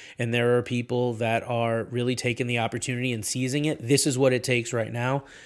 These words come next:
to afford a home. This is what it takes right now to be able to participate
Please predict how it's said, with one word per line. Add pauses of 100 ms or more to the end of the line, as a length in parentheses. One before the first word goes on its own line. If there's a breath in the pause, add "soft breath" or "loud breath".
(280 loud breath)
to
afford
a
home.
This
is
what
it
takes
right
now
to
be
able
to
participate